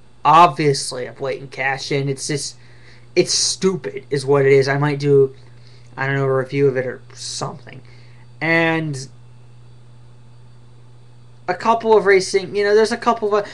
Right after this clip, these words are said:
Big Rigs, obviously, you know, enough said about that. There's there's several that I don't have off the top of my head right now, but there's several racing games that I don't like, and there's several franchises that I do. So,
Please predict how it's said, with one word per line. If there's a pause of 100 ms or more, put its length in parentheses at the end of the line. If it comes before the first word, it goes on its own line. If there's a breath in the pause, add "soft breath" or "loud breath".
(180 loud breath)
Big
Rigs,
obviously,
you
know, (100)
enough
said
about
that. (280 loud breath)
There's (320)
there's
several
that
I
don't
have
off
the
top
of
my
head
right
now,
but
there's
several
racing
games
that
I
don't
like, (260 loud breath)
and
there's
several
franchises
that
I
do. (420 loud breath)
So,